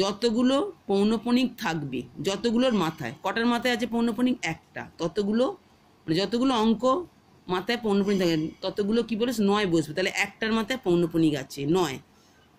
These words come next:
কতগুলোর মাথায় পৌনপণিক নেই? এক, দুই, দুটোর মাথায় পৌনপণিক নেই। নয়ের ডান দিকে ততগুলো শূন্য বসবে।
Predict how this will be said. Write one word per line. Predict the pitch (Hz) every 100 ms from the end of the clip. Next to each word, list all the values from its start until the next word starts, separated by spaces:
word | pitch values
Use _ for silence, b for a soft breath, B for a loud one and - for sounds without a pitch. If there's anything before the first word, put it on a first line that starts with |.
| _ - - 202
কতগুলোর | 214 254 269 269 240
মাথায় | 214 262 240
পৌনপণিক | 226 240 240 262 240 208
নেই? | 226 170 - 165 190
এক, | 240 - 175
দুই, | 208 175 170
দুটোর | 226 233
মাথায় | 226 233 226
পৌনপণিক | 202 208 214 220 180 147
নেই। | 131 - _ _ _ _ _ _ _ _ - 175
নয়ের | 190 214 262 359 - _ _ _ -
ডান | 190 196 208 214
দিকে | 240 226
ততগুলো | 180 175 220 330
শূন্য | 147 139 135 131
বসবে। | 127 -